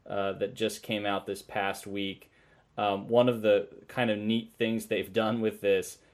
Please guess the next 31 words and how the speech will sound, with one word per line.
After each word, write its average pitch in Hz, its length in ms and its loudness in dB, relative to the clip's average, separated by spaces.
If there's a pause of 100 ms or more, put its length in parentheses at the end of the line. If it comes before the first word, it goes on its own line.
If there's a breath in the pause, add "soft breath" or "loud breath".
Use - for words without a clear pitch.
(100)
is, 104 280 0
so 117 120 2
Starfire 110 920 6
being 110 400 -2
a, 98 300 -2
an 104 220 -8
alien, 110 800 0
uh, 101 360 -2
who's, 101 300 -10
who's 107 240 -14
come 131 280 2
to 123 140 2
Earth 113 400 0
and 110 160 -6
has 110 140 -2
always 139 300 6
been 123 160 2
a 117 60 2
little 117 240 6
bit 110 240 0
naive. 110 640 0
She's, 104 260 -8 (200)
she - 160 -2
has 123 140 6
a 127 60 0
little 127 160 6
bit 113 140 4
of 98 140 -2
difficulty 113 580 0
understanding 107 840 -2
metaphors 123 920 2